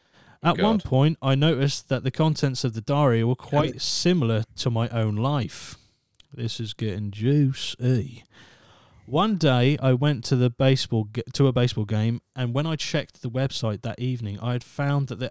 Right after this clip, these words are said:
Speaker 1: owner of the site had gone to the same ball game. At first, I didn't think much of it. After all, tens of thousands of people in the city supported the same baseball team. It began to then, it began to seem like much more than a simple coincidence.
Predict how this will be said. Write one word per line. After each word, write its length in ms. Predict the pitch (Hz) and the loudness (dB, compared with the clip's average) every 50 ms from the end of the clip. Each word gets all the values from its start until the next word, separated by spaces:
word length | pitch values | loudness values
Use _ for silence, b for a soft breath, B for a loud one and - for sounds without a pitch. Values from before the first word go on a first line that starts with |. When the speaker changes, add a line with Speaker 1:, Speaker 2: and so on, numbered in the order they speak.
| - | 0
Speaker 1:
owner 280 | 135 143 151 156 151 151 | 2 4 4 4 4 4
of 160 | 147 143 - | 2 0 -2
the 120 | - 120 120 | -4 -4 -2
site 500 | - - - - 143 135 113 107 - - | -2 -4 -2 -2 0 0 0 -2 -4 -6
had 200 | - 123 104 - | -8 -10 -8 -6
gone 240 | - 113 110 120 117 | -6 -4 -4 -4 -6
to 80 | - | -6
the 100 | 113 107 | -8 -6
same 440 | - - - - 110 107 107 107 101 | -6 -4 -4 -2 -2 -2 -2 -4 -4
ball 280 | 101 - 139 160 170 160 | -4 0 2 4 4 4
game. 340 | 127 120 107 101 98 92 110 b b b b b b b b | 2 0 -2 -2 -2 -6 -8 b b b b b b b b
At 140 | 156 120 - | -4 -4 -2
first, 380 | - - 165 165 175 165 - - | -2 0 2 4 2 2 2 0
I 80 | 139 | -2
didn't 240 | 135 - 175 175 156 - | 0 2 0 0 0 -2
think 160 | - 151 127 | -4 -4 -2
much 280 | 131 135 123 113 - | -2 -4 -4 -4 -6
of 120 | 127 113 120 | -6 -2 0
it. 180 | 120 120 - _ _ | -2 -2 -2 _ _
After 320 | 135 143 139 127 - - | 0 0 0 0 -4 -4
all, 260 | - 135 135 127 120 | -2 0 0 0 0
tens 420 | 120 - - - 185 185 175 151 135 | -2 -6 -4 -2 -2 0 0 -2 -4
of 100 | 120 - | -6 -4
thousands 380 | - 135 135 131 117 113 117 | -2 0 0 0 0 0 -4
of 60 | 110 | -2
people 320 | - - 117 110 - 117 110 | -2 -2 -2 -2 0 -2 -2
in 100 | 107 107 | -2 -2
the 60 | 107 | -4
city 220 | - - 117 107 | -4 -4 -4 -4
supported 440 | 107 - 117 - - 120 110 85 - | -2 -4 -4 -2 -2 -2 -2 -4 -6
the 80 | - 110 | -8 -6
same 260 | - - 110 107 107 | -2 -2 -2 -2 -2
baseball 420 | 104 135 143 143 - - - 110 | 0 0 0 0 0 0 -4 -4
team. 340 | 107 - 113 107 101 95 98 - _ _ _ _ _ _ _ _ _ _ _ | -2 -2 -2 -2 -2 -4 -8 -12 _ _ _ _ _ _ _ _ _ _ _
It 120 | 131 135 | -8 -4
began 360 | 151 175 170 196 202 220 226 220 | -2 -2 0 2 2 2 2 2
to 140 | - 180 165 | 2 2 2
then, 320 | 160 175 170 175 175 165 - - | 4 4 4 4 2 -2 -2 -2
it 160 | 165 156 127 | -2 0 0
began 360 | 156 143 - 170 175 185 180 | -2 -2 0 2 2 2 2
to 100 | - 156 | 2 0
seem 500 | - - - 170 156 139 127 123 123 117 | 0 2 2 2 4 4 4 2 2 0
like 320 | 113 120 127 123 123 - - | 0 0 0 0 0 -2 -2
much 360 | 131 135 151 156 - - - | 0 0 0 0 -2 -2 -2
more 360 | 135 127 123 117 110 110 110 - | 2 4 4 4 4 2 0 0
than 160 | 120 113 110 | -2 0 0
a 60 | 113 | 0
simple 420 | - - - 113 110 - - 107 | 0 0 -2 -2 -2 -2 -4 -6
coincidence. 720 | - - 113 123 143 160 147 - 127 117 110 90 - - - | -4 -2 0 2 2 0 0 0 -2 -2 -2 -2 -4 -10 -10